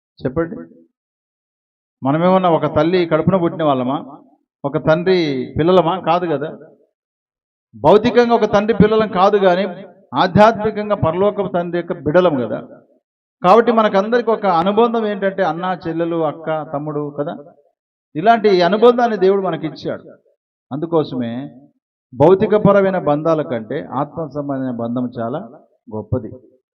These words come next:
భౌతిక బంధాలు ఒకవేళ విడిపోయినా విడిపోని గాక, ఆత్మ సంబంధమైన బంధాన్ని మనం ఎప్పుడు కూడా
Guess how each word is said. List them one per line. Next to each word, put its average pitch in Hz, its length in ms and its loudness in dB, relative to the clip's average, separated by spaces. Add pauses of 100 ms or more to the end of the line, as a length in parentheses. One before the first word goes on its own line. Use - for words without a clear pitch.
(140)
భౌతిక 185 500 2
బంధాలు 170 520 0
ఒకవేళ 165 280 -2
విడిపోయినా 165 480 -2
విడిపోని 151 500 -4
గాక, 113 280 -8 (920)
ఆత్మ 147 320 -6
సంబంధమైన 139 560 -6
బంధాన్ని 127 500 -8
మనం 117 180 -12
ఎప్పుడు 123 240 -12
కూడా 139 420 -8